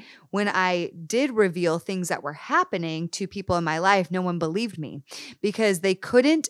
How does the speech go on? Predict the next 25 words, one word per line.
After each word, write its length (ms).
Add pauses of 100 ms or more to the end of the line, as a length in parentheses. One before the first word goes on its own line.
actually 400
believe 580
that 220
the 100
guy 520
that 220
I 360
was 200
saying 280
abused 500
me 160
or 80
was 140
doing 240
these 180
things 240
would 160
do 160
something 320
like 200
that, 240 (520)
because 340
he 140
was 140
so 600